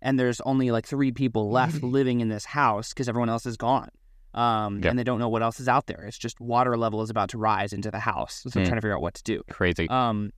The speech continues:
Speaker 1: but the water that they use, it's a mixture of, of C G I, but they also use hair gel for a lot,
Speaker 2: Hmm.
Speaker 1: like, for some puddles and things. And so they, they use,
Speaker 2: That's
Speaker 1: um,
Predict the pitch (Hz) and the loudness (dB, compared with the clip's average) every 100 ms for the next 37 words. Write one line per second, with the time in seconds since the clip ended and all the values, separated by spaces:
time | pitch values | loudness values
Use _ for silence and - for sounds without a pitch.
0 | - - - 180 175 147 135 202 269 165 | -20 -20 4 4 6 2 4 4 4 2
1 | 135 127 117 113 113 127 135 175 196 - | 0 0 0 -2 -4 -4 0 0 0 -2
2 | 139 123 - 131 120 - _ - 170 135 | -2 -2 -4 -6 -6 -12 _ -4 -4 0
3 | 135 143 113 135 147 196 240 240 170 - | 2 2 2 -2 0 2 2 0 0 -4
4 | 151 190 254 139 107 58 - - - _ | -2 2 2 2 -2 -4 -10 -20 -20 _
5 | - 156 151 143 139 220 165 - 151 139 | -6 2 4 4 4 4 4 0 -2 -4
6 | - 196 214 147 131 117 107 92 62 - | 2 2 4 2 -2 -4 -4 -4 -6 -10
7 | - 143 - 147 147 131 143 143 160 147 | -4 -4 0 0 0 0 -2 2 2 2
8 | - - - _ - 135 127 117 113 | -4 -14 -20 _ -4 2 2 4 0